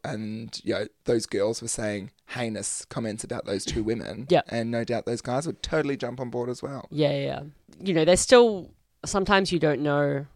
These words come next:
Speaker 2: how people talk when you're not around.
Speaker 1: Of course
Speaker 2: So you,
Speaker 1: not.
Speaker 2: you don't really
Speaker 1: Can't
Speaker 2: know
Speaker 1: monitor everything.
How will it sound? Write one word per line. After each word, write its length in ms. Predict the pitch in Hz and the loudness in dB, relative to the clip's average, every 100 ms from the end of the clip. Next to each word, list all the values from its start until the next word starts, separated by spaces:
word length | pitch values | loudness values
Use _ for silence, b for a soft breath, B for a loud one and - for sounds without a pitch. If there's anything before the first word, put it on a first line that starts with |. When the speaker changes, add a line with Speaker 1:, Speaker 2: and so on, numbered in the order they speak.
| _ | _
Speaker 2:
how 220 | - 139 | -6 -4
people 360 | - 151 - 151 | -2 -4 -4 -6
talk 320 | - 143 - | -4 -6 -4
when 160 | 143 | -8
you're 100 | 139 | -6
not 220 | 139 135 135 | -8 -6 -4
around. 520 | 139 135 127 135 190 - | -4 -2 -4 -4 -6 -2
Speaker 1:
Of 40 | |
course 180 | 349 151 | 0 0
Speaker 2:
So 80 | 151 | 0
you, 40 | |
Speaker 1:
not. 80 | 151 - | -4 -6
Speaker 2:
you 80 | 156 | -2
don't 240 | 156 151 | 0 0
really 300 | 147 151 147 | 0 0 2
Speaker 1:
Can't 100 | 147 | 2
Speaker 2:
know 140 | 147 | 2
Speaker 1:
monitor 280 | 143 143 117 | 2 2 2
everything. 460 | 104 120 - 71 | 2 2 0 -4